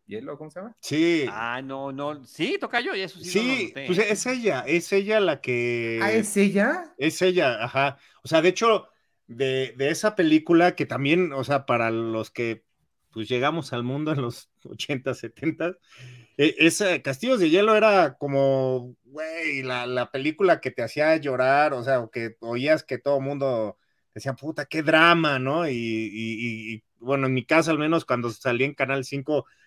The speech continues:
Speaker 2: pues, era verla, ¿no? Eh, sí, como que siento que sí era un, un drama, o es un drama clásico, y, y al verla ahí, eh,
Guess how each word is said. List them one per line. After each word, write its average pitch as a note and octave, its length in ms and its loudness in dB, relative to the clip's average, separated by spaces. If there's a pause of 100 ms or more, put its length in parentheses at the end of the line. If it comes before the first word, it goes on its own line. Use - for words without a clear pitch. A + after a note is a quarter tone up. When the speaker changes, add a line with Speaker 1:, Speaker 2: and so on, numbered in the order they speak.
(180)
Speaker 2:
pues, - 120 -10
era C#3 200 4
verla, C3+ 520 4
¿no? B2+ 240 -2
Eh, G2+ 420 -6 (240)
sí, B2 200 -10
como C#3 240 -2
que D3+ 120 0
siento E3 300 0
que D#3+ 120 0
sí D#3+ 120 0
era D#3+ 140 4
un, D#3+ 260 -2
un D#3 160 -2
drama, C#3 400 0
o A2+ 140 4
es F#3 200 6
un D#3+ 140 0
drama C#3 300 2
clásico, C3+ 580 -2 (540)
y, E3 220 10 (120)
y E3+ 160 10
al E3+ 140 8
verla G#3+ 340 4
ahí, G3+ 440 4
eh, A#2 520 -2